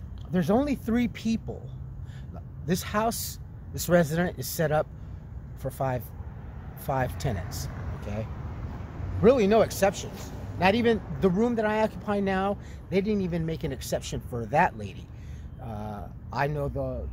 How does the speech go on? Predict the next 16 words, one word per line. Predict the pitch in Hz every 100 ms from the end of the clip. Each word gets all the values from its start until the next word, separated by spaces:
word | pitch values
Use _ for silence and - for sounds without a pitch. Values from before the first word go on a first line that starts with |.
| -
the | 120
lady | 120 139 127 123 - - - - - - - - - -
that | 113
used | 123 131 -
to | 110
occupy | 139 110 - 104
the | 104
room | 113 107
that | 104
I | 139 185
did | 127 107 101
when | 107
I | 117
went | 120 135
in | 208 202
there | 113 104